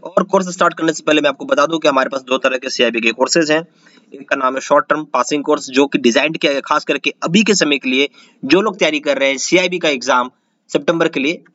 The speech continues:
सबसे best course है। आप ये short term passing course करके सौ टका आप पास कर जाएंगे, ठीक है। दूसरे side में क्या है कि यहाँ पे आपको short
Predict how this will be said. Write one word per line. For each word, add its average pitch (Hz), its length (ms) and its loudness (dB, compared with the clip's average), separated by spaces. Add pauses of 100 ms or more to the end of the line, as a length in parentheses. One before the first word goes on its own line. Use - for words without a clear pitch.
(180)
सबसे 214 600 0
best 160 420 0
course 131 320 -4
है। 160 80 2
आप 127 240 -2
ये 123 60 0
short 127 260 0
term 135 120 0
passing 120 340 -2
course 113 200 -2
करके 175 560 0 (280)
सौ 214 180 6
टका 175 220 0
आप 139 240 0
पास 123 180 -2
कर 107 160 -10
जाएंगे, 113 300 -6 (760)
ठीक 160 140 2
है। - 80 2
दूसरे 202 300 0
side 185 260 2
में 170 160 0
क्या 165 140 -2
है 170 160 -4 (320)
कि 156 60 -2
यहाँ 165 300 0
पे 202 80 0
आपको 160 680 0
short - 300 2